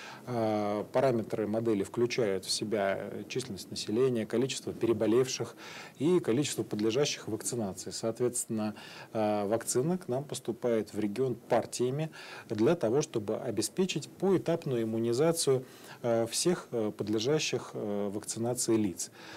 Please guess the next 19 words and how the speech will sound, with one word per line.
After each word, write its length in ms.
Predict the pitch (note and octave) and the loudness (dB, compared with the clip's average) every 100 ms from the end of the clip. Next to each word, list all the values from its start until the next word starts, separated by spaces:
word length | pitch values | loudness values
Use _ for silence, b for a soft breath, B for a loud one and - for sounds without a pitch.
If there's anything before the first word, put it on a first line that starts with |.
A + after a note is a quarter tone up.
| B | B
Так 180 | - D#3 | -4 -2
вот, 220 | C#3 A2 | 2 0
на 80 | G#2 | 0
сегодняшний 440 | G#2+ D#3+ C#3+ - C#3+ | 0 0 0 -2 2
день 140 | F#3 | 2
в 60 | F3 A#2+ | 2 -2
Тверскую 280 | - - D#3 | -4 0 2
область 260 | C#3+ B2+ | 2 0
поставлено 540 | - - - D#3+ C3+ A2+ | 0 -2 2 0 2 0
более 360 | G#2 D3 C3 | 2 4 4
семидесяти 500 | A2+ - C3 B2 - | 2 0 -2 -2 -2
двух 360 | A2+ G#2 B2 B2+ | -2 0 -2 -4
тысяч 400 | - C3+ - - | -6 -6 -4 -4
вакцины. 600 | G2+ A#2 - B2 G2 F2+ B B B - | -2 -2 -2 0 0 -4 B B B -4
В 60 | |
ближайшее 500 | G#2+ B2+ E3+ E3 D#3 | 2 4 4 4 2
время 280 | D3+ F3+ D#3 | 4 4 2
мы 220 | G#2+ C3 | 0 -2
ожидаем, 720 | D3 B2 A2+ A#2+ C#3+ D3 B2+ | -2 0 2 2 2 2 0